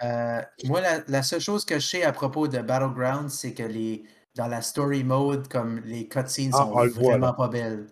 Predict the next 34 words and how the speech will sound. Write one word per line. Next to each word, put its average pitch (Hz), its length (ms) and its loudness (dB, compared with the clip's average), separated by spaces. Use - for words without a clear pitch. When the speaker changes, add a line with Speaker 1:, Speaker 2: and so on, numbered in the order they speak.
Speaker 1:
Ouais. 120 260 -2
Speaker 2:
Ouais, 110 260 -2
Speaker 1:
So, 123 60 0
Speaker 2:
ouais, 139 40 2
Speaker 1:
c'est, 147 180 2
Speaker 2:
c'est 156 60 2
Speaker 1:
c'est 165 140 2
juste 226 160 4
un 185 160 6
dude, 147 340 2
c'est 131 100 -6
juste 156 160 0
un 196 100 4
dude 214 140 0
avec 185 140 0
un 143 60 2
Speaker 2:
Ouais, 131 60 -2
Speaker 1:
t-shirt. 147 440 4
Speaker 2:
ouais. 120 160 -2
Speaker 1:
C'est 143 180 2
pas, 208 320 2
c'est - 200 -2
pas 208 180 4
exceptionnel, 160 680 -2
ça, 143 140 -6
là, 127 140 -4
là, 123 140 -4
un 120 80 -8
dude 143 260 -2
avec 127 120 0
Speaker 2:
Non. 123 80 4
Speaker 1:
un 120 40 2
t-shirt. 120 500 -6
Speaker 2:
C'est, 151 100 4